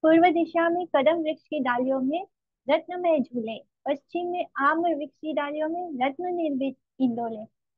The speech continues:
और उत्तर में महर्षि वृक्ष की डालियों में रत्न हिंडोले लगे हुए हैं, जिस पर रसिक कृ-, श्री कृष्ण श्रीमती राधिका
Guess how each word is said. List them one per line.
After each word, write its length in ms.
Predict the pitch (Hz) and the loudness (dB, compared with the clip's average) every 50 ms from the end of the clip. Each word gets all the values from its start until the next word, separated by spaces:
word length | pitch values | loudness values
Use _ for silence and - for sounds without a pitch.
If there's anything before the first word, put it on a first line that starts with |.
| _ | _
और 120 | 247 247 240 | -4 -2 0
उत्तर 360 | 226 262 - _ 285 294 302 | 0 -2 -2 _ 0 2 2
में 220 | 302 320 359 392 | 2 2 2 0
महर्षि 560 | 370 320 262 269 269 285 285 285 - 320 320 294 | 0 0 2 2 2 0 -2 -2 -2 -2 -2 -2
वृक्ष 280 | 285 285 269 - - | -2 -4 -6 -10 -10
की 140 | _ 311 294 | _ -4 0
डालियों 340 | 262 294 285 294 302 311 311 | 0 2 2 2 0 0 0
में 200 | 330 370 392 370 285 247 | 0 -2 -4 -4 -4 -2
रत्न 240 | 247 277 269 - 320 | -2 -2 0 0 0
हिंडोले 600 | 339 359 320 294 277 254 240 240 233 226 226 226 | 0 2 2 2 2 2 2 2 0 0 0 0
लगे 280 | 220 214 214 208 214 220 | 0 -2 -4 -4 -6 -8
हुए 120 | 202 208 | -8 -8
हैं, 220 | 214 202 214 214 - _ _ _ _ _ _ _ | -12 -14 -16 -20 -20 _ _ _ _ _ _ _
जिस 120 | 240 262 262 | -4 -4 -2
पर 300 | - - 285 269 262 262 | -2 -2 0 0 0 -2
रसिक 260 | 254 - - 277 269 | -2 -4 -4 -6 -6
कृ-, 300 | - _ - 269 269 262 | -6 _ -2 -2 0 -2
श्री 200 | 262 - - 269 | -2 -4 -8 -8
कृष्ण 480 | - - 285 302 285 - - 359 370 339 | -4 -4 -4 -4 -4 -6 -10 -10 -10 -10
श्रीमती 400 | - - 277 254 247 - 262 240 | -8 -6 -4 -4 -4 -2 -2 -2
राधिका 600 | 233 226 226 233 233 254 - - - 320 349 381 | 0 0 -2 -2 -4 -8 -10 -4 0 0 0 0